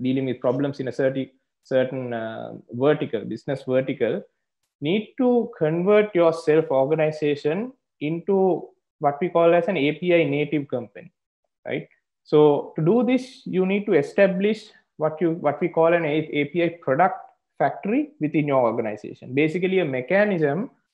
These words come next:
of taking your A P Is from business services and converting them into A P I products. So these have to be treated as products if we are to, uh, uh, what you call, generate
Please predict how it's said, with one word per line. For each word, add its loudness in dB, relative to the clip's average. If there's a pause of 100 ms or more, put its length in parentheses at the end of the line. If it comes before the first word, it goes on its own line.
(180)
of -2
taking 0
your 0
A 0
P 0
Is 2
from -6
business -6
services -4 (480)
and -4
converting 0
them -2 (120)
into -4 (260)
A 2
P 0
I 2 (100)
products. -4 (320)
So -4
these 0
have 0
to -4
be -2
treated -2
as 0
products 0
if -4 (100)
we 0
are 2
to, -2 (640)
uh, -2
uh, -2
what -4
you -6
call, 2
generate 0